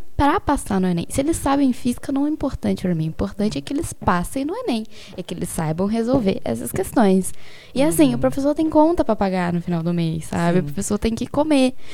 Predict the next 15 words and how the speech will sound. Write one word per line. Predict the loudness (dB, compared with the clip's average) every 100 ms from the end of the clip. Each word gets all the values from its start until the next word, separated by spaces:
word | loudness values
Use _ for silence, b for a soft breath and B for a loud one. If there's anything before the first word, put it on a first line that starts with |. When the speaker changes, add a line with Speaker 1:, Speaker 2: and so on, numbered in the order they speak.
| B B
Speaker 1:
Então, | -6 -4 -2 -4 -4
não | -2 4
Speaker 2:
E |
às | 6
Speaker 1:
joguem | 6 6
Speaker 2:
vezes | 4
Speaker 1:
essa | 4
Speaker 2:
nem | 2
o | 0
Speaker 1:
culpa | 2
Speaker 2:
salário | 6 6 4
dele | 2 2
Speaker 1:
pro | 2
Speaker 2:
paga, | 4 4 4
Speaker 1:
professor. | 2 0 -2 -4